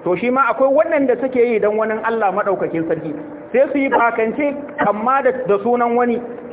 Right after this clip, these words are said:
"In na samu kaza, to zan yi ma wane kaza, ko in wane ya ban kaza." Wani abin da babu wanda ake roƙon shi sai Allah maɗaukakin sarki. To shi ma shirka ne. Allah maɗaukakin sarki ya faɗa mana cikin Alƙur'ani yake cewa,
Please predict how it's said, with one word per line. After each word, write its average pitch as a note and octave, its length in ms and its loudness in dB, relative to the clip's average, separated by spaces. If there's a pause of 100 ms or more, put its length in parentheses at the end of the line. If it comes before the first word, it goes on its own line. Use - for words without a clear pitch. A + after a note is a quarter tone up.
"In C4 180 4
na C#4 120 2
samu B3+ 320 2
kaza, B3+ 400 2 (260)
to G#3 160 4
zan C4 200 2
yi C4 60 2
ma B3+ 120 4
wane B3 300 4
kaza, G#3 280 2 (400)
ko B3+ 260 6
in D4 140 4
wane D4+ 420 4
ya C4 100 4
ban C4 280 0
kaza." A3+ 340 2 (480)
Wani C4+ 240 2
abin C4+ 360 2
da A#3 100 2
babu D4+ 380 4
wanda E4 260 2 (100)
ake D4 180 -2
roƙon A3+ 360 4
shi A3 160 0
sai B3+ 100 2
Allah C4 300 2
maɗaukakin G3 560 0
sarki. F3 280 0 (240)
To F#3 120 2
shi A3+ 140 -2
ma A3+ 140 2
shirka A3 380 2
ne. C#3 80 -2 (480)
Allah B3 220 2
maɗaukakin A#3+ 560 2
sarki B3+ 280 0
ya C#4 140 4
faɗa A#3 280 2
mana A3+ 220 0
cikin A#3 200 -4
Alƙur'ani G3+ 560 0
yake G3+ 220 -2
cewa, F#3+ 300 2